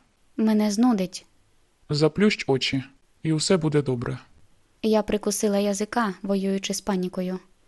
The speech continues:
Speaker 1: Едвард нахилився, щоб поцілувати мене у маківку, потім застогнав. Я збентежено поглянула на нього.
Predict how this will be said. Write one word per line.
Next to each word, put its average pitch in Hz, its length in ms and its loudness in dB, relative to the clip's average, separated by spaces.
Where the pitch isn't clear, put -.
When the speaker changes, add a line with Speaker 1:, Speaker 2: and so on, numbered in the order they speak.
Speaker 1:
Едвард 214 300 2
нахилився, 226 560 0
щоб 196 240 -6
поцілувати 208 600 -4
мене 196 240 -2
у 202 40 -2
маківку, 196 600 -4
потім 233 340 2
застогнав. 202 640 -2
Я 220 200 2
збентежено 208 600 0
поглянула 196 520 -2
на 208 120 -2
нього. 185 340 -4